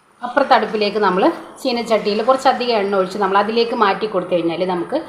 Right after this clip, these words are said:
പെട്ടെന്ന് പെട്ടെന്ന് തന്നെ നമുക്ക് ഉണ്ണിയപ്പം റെഡിയാക്കി എടുക്കാനായിട്ട് പറ്റും. അപ്പോൾ ഇനി ഇതൊന്ന് റെഡിയാവട്ടെ, അപ്പോഴേക്കും നമുക്ക് അതൊന്ന് മാറ്റിയെടുക്കാം. അപ്പോൾ ഇതാ നമ്മൾ ചീനച്ചട്ടിയിലേക്ക്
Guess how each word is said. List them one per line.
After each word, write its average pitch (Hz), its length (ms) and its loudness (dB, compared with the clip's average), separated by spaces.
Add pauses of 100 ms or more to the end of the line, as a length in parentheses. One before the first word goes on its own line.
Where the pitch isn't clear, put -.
(440)
പെട്ടെന്ന് 311 360 2
പെട്ടെന്ന് 208 280 2
തന്നെ 190 180 0
നമുക്ക് 180 240 -4
ഉണ്ണിയപ്പം 190 340 -2
റെഡിയാക്കി 160 320 -4
എടുക്കാനായിട്ട് 147 480 -6
പറ്റും. - 240 -8 (680)
അപ്പോൾ 262 160 -4
ഇനി 247 120 -4
ഇതൊന്ന് 214 320 2
റെഡിയാവട്ടെ, 180 420 2 (120)
അപ്പോഴേക്കും 226 400 -2
നമുക്ക് 202 240 -2 (300)
അതൊന്ന് 233 340 2
മാറ്റിയെടുക്കാം. - 560 -2 (1400)
അപ്പോൾ 220 180 -6
ഇതാ 208 120 0 (100)
നമ്മൾ 208 160 0 (480)
ചീനച്ചട്ടിയിലേക്ക് 208 760 -2